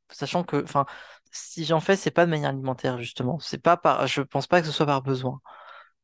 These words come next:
Donc, à partir de là, c'est méga questionnant que, bah, en fait, euh, pile je gagne, face tu perds, quoi. Enfin, il y a à chaque fois des, des, des échanges, un trade-off, un,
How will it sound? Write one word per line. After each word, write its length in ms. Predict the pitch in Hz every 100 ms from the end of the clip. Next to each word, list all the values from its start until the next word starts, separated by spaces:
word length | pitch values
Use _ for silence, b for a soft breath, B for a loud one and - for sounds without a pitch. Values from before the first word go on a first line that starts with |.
| _ -
Donc, 140 | 135
à 60 | 135
partir 280 | 151 - 202
de 100 | 180
là, 320 | 143 165 - _ - 135
c'est 180 | - 135
méga 180 | 165
questionnant 540 | 185 151 - 147 156 180
que, 200 | - 165
bah, 140 | 151
en 120 | 131
fait, 280 | 127 165 -
euh, 300 | 127 123 123 - b b b b -
pile 180 | 160
je 100 | 143 139
gagne, 240 | 156 165
face 220 | 156 139
tu 120 | -
perds, 300 | 147 147 -
quoi. 160 | - 127
Enfin, 240 | - 135 131
il 60 |
y 60 | 127
a 80 | 131
à 180 | 139
chaque 180 | 131 156
fois 100 | 190
des, 260 | 160 143 143
des, 360 | 135 143 135
des 220 | 131 135 139
échanges, 460 | - 170 170 156
un 140 | 143 131
trade-off, 500 | - 143 156 156 147
un, 420 | 131 127 127